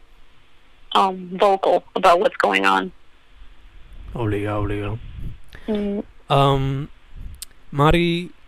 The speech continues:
Speaker 2: you write, you shoot pictures, so
Speaker 1: Mm.
Speaker 2: I have to ask, have you considered filmmaking as well?
Speaker 1: Uh, yeah,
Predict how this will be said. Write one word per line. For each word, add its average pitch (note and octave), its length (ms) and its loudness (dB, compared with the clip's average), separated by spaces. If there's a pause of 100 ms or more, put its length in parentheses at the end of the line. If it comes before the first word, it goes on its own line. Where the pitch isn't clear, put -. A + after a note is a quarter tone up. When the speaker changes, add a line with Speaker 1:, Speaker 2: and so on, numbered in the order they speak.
Speaker 2:
you F3+ 560 4
write, C3+ 480 2 (160)
you C3 540 2 (200)
shoot - 360 0
pictures, - 680 0 (760)
so B2+ 480 4
Speaker 1:
Mm. B2 80 2
Speaker 2:
I B2 60 2
have A#2+ 220 4
to C3+ 160 -4
ask, - 300 0 (440)
have B2+ 120 0
you A#2+ 120 0
considered B2 540 0
filmmaking C3+ 560 -2
as C3 140 2
well? G#3 180 -2 (1400)
Speaker 1:
Uh, G#3+ 420 6
yeah, A3+ 260 6